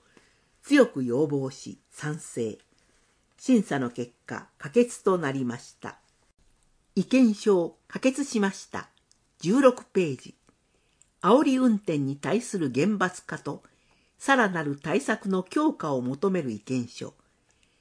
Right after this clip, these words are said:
煽り運転による事件や事故が相次ぐ中、極めて悪質、危険な運転に対しては、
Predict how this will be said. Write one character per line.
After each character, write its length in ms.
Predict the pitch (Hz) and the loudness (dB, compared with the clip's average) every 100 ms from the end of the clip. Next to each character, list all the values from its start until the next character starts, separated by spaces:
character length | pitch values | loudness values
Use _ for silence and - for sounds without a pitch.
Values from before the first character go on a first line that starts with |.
| _ _ _ | _ _ _
煽 220 | 175 262 | 4 6
り 140 | 277 247 | 4 4
運 180 | 240 | 2
転 240 | 202 165 143 | 2 0 -2
に 200 | 135 127 | -2 -2
よ 120 | 123 | -4
る 120 | 127 | -6
事 160 | 113 202 | -6 -4
件 320 | 254 135 120 | -2 -4 -6
や 180 | 117 - _ _ _ _ | -12 -16 _ _ _ _
事 100 | 208 | 0
故 160 | 220 208 | 4 4
が 200 | 143 - | 2 -4
相 180 | 180 208 | -2 -2
次 300 | - 135 127 | -6 -10 -10
ぐ 40 | |
中、 300 | 123 - - _ _ _ _ _ - | -10 -14 -20 _ _ _ _ _ -6
極 280 | 170 214 | 2 2
め 120 | 277 - | 2 -2
て 160 | 147 | -4
悪 240 | 120 - 151 | -8 -10 -12
質、 320 | - - 143 | -12 -14 -14
危 140 | - | -14
険 320 | - 247 254 | 2 2 4
な 180 | 220 214 160 | 2 0 -2
運 160 | 190 | -4
転 220 | 240 214 | 0 0
に 240 | 190 180 165 | 0 -2 -6
対 260 | 180 160 | -6 -6
し 120 | 120 - | -8 -10
て 160 | 113 | -10
は、 180 | - | -8